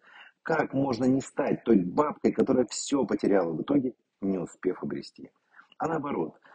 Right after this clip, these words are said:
получить систему запусков и продаж, которая станет стабильным навыком, твердым, позволяющим дойти до нужного стабильного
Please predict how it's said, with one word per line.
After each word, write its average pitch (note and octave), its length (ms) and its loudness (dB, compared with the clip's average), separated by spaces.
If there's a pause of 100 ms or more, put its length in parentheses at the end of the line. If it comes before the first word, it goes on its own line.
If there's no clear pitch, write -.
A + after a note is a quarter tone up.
(180)
получить A#2+ 340 6
систему B2+ 360 0
запусков - 460 0
и A2 60 -6
продаж, A#2+ 300 2
которая C3+ 260 0
станет - 320 -2
стабильным A2+ 920 2
навыком, E2 420 0 (320)
твердым, C#3 640 2 (340)
позволяющим B2 640 2
дойти A#2 300 4
до F#2+ 240 4
нужного C3 540 4
стабильного A2+ 960 2